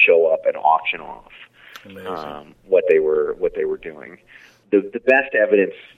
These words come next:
Speaker 1: just for example, on the Japanese, which we know about 'cause there was a scandal a year or two later about it, was the Japanese brought home not pounds, but tons of gold and silver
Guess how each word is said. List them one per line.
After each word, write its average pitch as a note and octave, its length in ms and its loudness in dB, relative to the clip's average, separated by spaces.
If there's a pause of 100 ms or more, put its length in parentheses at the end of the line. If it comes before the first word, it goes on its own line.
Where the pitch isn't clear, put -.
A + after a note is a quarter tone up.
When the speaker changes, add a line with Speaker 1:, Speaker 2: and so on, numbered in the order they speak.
(220)
Speaker 1:
just A#2 220 2 (120)
for G#2 120 0
example, F2+ 340 0
on E2+ 80 -10
the E2 80 -12
Japanese, F#2+ 760 0 (640)
which G2 160 -4
we G2+ 80 -4
know G2 200 2
about F#2 180 4
'cause F2+ 120 -16
there E2+ 180 2
was D#2+ 40 -10
a E2 140 -12
scandal F#2 480 0
a D#2 40 -2
year E2 200 0
or D#2+ 120 0
two - 140 -20
later F2 260 0
about E2 300 -4
it, - 100 -20
was F2+ 240 0
the F2 80 -20 (120)
Japanese G2+ 340 -2 (100)
brought F2 160 0
home E2+ 260 -12 (640)
not G#2 280 2 (320)
pounds, G#2 500 0 (120)
but F2+ 80 2 (340)
tons G2+ 600 -2 (100)
of E2 420 0
gold F2 380 4
and - 120 -8 (120)
silver - 500 -2